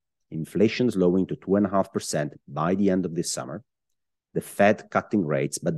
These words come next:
only to neutral and never below. And that's not a recessionary pricing. That's an immaculate disinflation pricing. The credit market wholeheartedly agrees that a recession is not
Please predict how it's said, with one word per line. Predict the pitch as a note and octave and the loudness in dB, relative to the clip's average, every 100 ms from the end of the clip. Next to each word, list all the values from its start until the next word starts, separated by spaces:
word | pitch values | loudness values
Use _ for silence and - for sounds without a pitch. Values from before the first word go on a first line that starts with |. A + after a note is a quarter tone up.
| - | -2
only | F2 B2 | 2 2
to | C3+ B2+ | 4 4
neutral | G#2+ A2 B2+ - - C#2 G#2 _ | 6 6 4 -2 -6 -6 -8 _
and | D#2+ E2+ | -10 -4
never | E2 F2+ | -2 0
below. | G2 G#2+ G2+ C#2+ C2 C2+ - _ _ _ _ _ _ _ | 2 4 4 4 0 -8 -12 _ _ _ _ _ _ _
And | - D2+ | -6 -4
that's | D#2 - | -2 0
not | F#2+ C#3 G#2 - - _ - | 6 6 4 -2 -18 _ -8
a | |
recessionary | D#2 - C#2+ - D2 C#2 C#2+ | -6 -6 -6 -8 -8 -10 -6
pricing. | B1 A#1 B1+ - - | -8 -8 -14 -18 -10
That's | F2 - | -6 -4
an | D#2+ | -4
immaculate | D#2 E2 F#2 - F2+ F2+ - - | -2 -2 0 0 2 0 -4 -10
disinflation | E2 E2+ D2+ D2 C2+ - D2+ C#2+ _ | -6 -4 -4 -6 -8 -8 -10 -14 _
pricing. | E2 D#2+ E2+ - C#2 - _ _ _ _ _ _ | -2 0 0 -4 -10 -18 _ _ _ _ _ _
The | - | -14
credit | - F3+ F3 C#3 | 0 2 4 2
market | F2 C#2+ C2+ D#2 D#2 - _ _ _ _ | 2 0 -2 -6 -8 -10 _ _ _ _
wholeheartedly | - C3+ G2+ A#2+ C#3+ - F2 D#2+ D2+ - | 6 6 6 2 2 2 2 0 -4 -4
agrees | G2+ F2 G#2+ C3+ D#2+ D2 - _ _ _ _ | -4 0 2 2 0 -4 -8 _ _ _ _
that | D#2+ | -4
a | D#2 | -2
recession | D#2+ - A2+ - G2+ - | -2 2 2 2 -2 -4
is | F#2 | -8
not | D#2+ D2 C#2 - | -6 -6 -6 -10